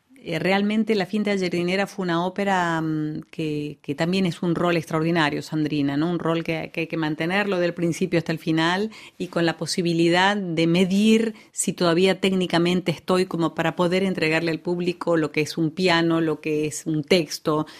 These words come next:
y, eh, mucha emoción, sí. Cantar en casa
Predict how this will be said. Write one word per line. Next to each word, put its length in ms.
y, 640
eh, 240
mucha 320
emoción, 480
sí. 260
Cantar 380
en 140
casa 580